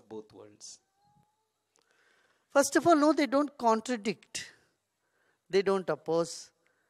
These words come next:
Speaker 2: They're only complementing each other। There are thousands of scriptures that are lying in Pamli format in many libraries around the country।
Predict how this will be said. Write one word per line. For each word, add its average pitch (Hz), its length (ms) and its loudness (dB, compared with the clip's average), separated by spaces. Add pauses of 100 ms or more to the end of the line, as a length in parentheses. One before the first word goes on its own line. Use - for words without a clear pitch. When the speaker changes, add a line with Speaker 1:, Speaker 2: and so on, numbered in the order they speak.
(280)
Speaker 2:
They're 170 140 0
only 180 240 -4
complementing 156 880 -8
each 147 300 -12
other। 135 360 -10 (1200)
There 185 160 2
are 196 160 2 (260)
thousands 208 680 -4
of 196 120 -2
scriptures - 1120 -6
that 160 180 -2
are 156 160 0
lying 156 540 -4
in 147 300 -12 (840)
Pamli 165 440 -6
format 151 880 -6
in 156 340 -12
many 151 240 -8
libraries 143 840 -8 (680)
around 147 360 -6
the 147 60 -8
country। 147 680 -14